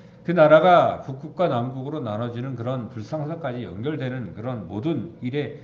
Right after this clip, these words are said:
시작이 되는 것을 이제 보게 되는데요. 이 말씀을 통해서 우리 자신의 삶을 한번 살펴봤으면 좋겠습니다.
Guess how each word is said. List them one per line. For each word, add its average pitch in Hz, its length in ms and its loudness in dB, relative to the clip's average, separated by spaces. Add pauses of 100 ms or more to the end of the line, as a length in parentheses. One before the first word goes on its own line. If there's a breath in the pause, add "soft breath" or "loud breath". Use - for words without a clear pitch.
(160 loud breath)
시작이 196 520 -2
되는 107 240 -4
것을 95 300 -12
이제 92 100 -16 (120)
보게 98 220 -10
되는데요. 92 640 -14 (840 loud breath)
이 170 100 0
말씀을 165 340 4
통해서 202 280 0
우리 139 260 0
자신의 143 480 -2
삶을 185 260 -6
한번 127 300 -6
살펴봤으면 147 680 -8
좋겠습니다. 113 720 -12